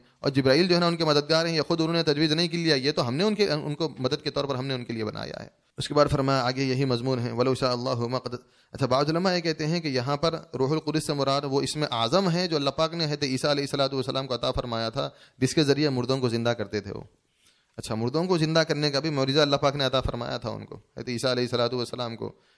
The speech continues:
ایک اسم اعظم تھا جو پڑھ کر کہتے تھے کہ "قم بإذن اللہ"، کھڑا ہوتا تو قبر میں سے مردہ کھڑا ہو جاتا تھا اٹھ کے، یہ تھا۔ اور ایک معجزہ ان کو یہ بھی دیا گیا تھا حضرت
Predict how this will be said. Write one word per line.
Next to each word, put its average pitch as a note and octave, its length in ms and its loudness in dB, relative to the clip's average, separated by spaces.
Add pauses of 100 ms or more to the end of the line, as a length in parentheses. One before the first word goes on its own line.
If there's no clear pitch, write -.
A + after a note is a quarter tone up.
ایک A#2+ 140 -8
اسم B2+ 140 -4
اعظم A#2+ 300 0
تھا E3 300 -4
جو C3 120 0
پڑھ C3+ 160 -2
کر C#3+ 120 -2
کہتے B2+ 260 -2
تھے C#3+ 140 -2
کہ B2+ 100 -4
"قم C#3 220 0
بإذن C#3 200 0
اللہ"، D3 240 0
کھڑا C3 180 0
ہوتا B2 240 -2
تو - 140 -4
قبر B2+ 180 2
میں C#3+ 100 -2
سے C#3 80 -2
مردہ B2+ 200 -2
کھڑا B2 220 0
ہو B2+ 80 0
جاتا A#2 200 -2
تھا - 120 -6
اٹھ - 180 -10
کے، - 100 -18 (540)
یہ B1 120 -6
تھا۔ - 140 -8 (640)
اور B2 120 -2
ایک D3 160 4
معجزہ D3+ 280 4
ان D#3+ 140 2
کو D3+ 80 0
یہ C3 140 2
بھی F3 120 4
دیا E3 200 4
گیا C#3+ 180 2
تھا C3+ 160 0
حضرت C#3 160 -2